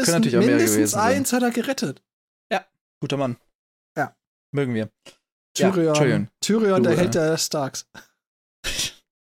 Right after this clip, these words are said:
Speaker 1: So weit will ich jetzt nicht gehen, aber okay. Ja, du wolltest sagen.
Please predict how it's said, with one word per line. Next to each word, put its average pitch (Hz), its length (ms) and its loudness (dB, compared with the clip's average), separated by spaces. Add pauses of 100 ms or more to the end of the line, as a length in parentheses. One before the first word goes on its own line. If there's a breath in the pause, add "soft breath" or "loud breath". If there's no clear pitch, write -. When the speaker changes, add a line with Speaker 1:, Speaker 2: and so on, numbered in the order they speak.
(100)
Speaker 1:
So 127 160 -4
weit 127 120 0
will 123 80 0
ich 120 60 2
jetzt 113 120 -2
nicht 113 180 -6
gehen, 104 140 -2
aber 107 160 -2
okay. 104 240 -6 (880 loud breath)
Ja, 143 260 0
du 156 80 2
wolltest 127 240 0
sagen. 98 300 -2